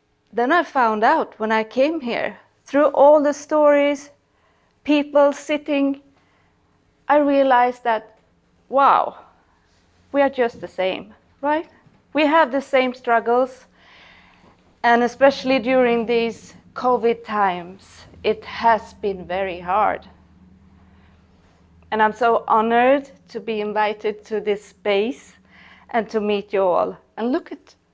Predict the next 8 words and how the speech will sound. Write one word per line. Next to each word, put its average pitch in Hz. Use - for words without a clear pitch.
all 311
these 240
people. -
<laughs> -
Thank 285
you 294
so 277
much. 269